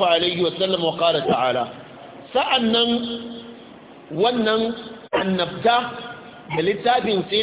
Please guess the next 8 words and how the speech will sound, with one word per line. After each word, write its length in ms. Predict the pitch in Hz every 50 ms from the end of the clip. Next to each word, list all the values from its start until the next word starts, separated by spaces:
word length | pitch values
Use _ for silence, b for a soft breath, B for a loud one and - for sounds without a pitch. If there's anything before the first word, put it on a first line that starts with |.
| 196
ta 80 | - 220
yanke 640 | 220 214 220 247 285 311 320 311 - - 262 254 254 254 247 247 - - - - - - - - - - - - -
a 80 | 180
lokacin 500 | 190 214 240 240 240 233 - 208 233 226
da 140 | 214 208 214
aka 160 | 202 - 196 180 -
turo 320 | 220 233 233 233 240 240
manzon 400 | 233 226 202 180 170 175 202 208